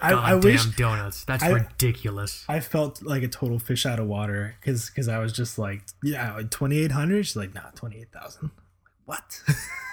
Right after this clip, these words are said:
Speaker 2: And, and, and the, the person at the store said that with a straight face. She wasn't
Speaker 1: Yeah.
Speaker 2: just like,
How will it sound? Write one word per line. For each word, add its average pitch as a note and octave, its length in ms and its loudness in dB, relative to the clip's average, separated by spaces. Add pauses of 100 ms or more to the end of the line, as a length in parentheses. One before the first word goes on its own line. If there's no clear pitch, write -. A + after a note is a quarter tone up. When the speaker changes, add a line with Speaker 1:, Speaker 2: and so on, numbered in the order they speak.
(120)
Speaker 2:
And, D#3 260 -2
and, D#3+ 260 2
and D3+ 240 2
the, D3 260 4
the C3+ 80 2
person C#3+ 480 2
at B2+ 140 -2
the C3 80 2
store B2 340 2
said B2 300 0
that A#2 180 2
with B2 100 2
a A#2 60 4
straight A2+ 300 0
face. - 400 -8
She C3 80 2
wasn't E3+ 240 6
Speaker 1:
Yeah. - 80 6
Speaker 2:
just A#2+ 180 0
like, G#2+ 300 0